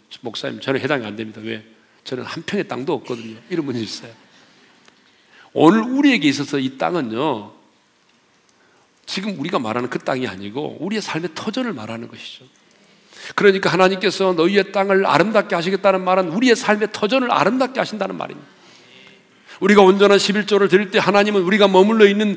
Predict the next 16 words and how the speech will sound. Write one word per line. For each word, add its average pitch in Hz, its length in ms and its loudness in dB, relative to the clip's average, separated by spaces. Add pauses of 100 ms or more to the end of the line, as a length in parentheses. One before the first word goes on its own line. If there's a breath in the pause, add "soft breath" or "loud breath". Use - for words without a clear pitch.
(140 loud breath)
우리의 208 300 4
삶의 202 320 2
터전을 214 440 4 (160 loud breath)
아름답게 214 580 4
하십니다. 202 500 4 (400 loud breath)
여러분, 208 220 6
삶의 208 360 4
터전 208 320 2
가운데 214 320 6
저주가 208 420 2
떠나고 208 480 6 (160 loud breath)
하나님의 208 480 6
은혜와 214 580 8
평강이 214 600 4
임하는 262 340 6
것이죠. 185 400 2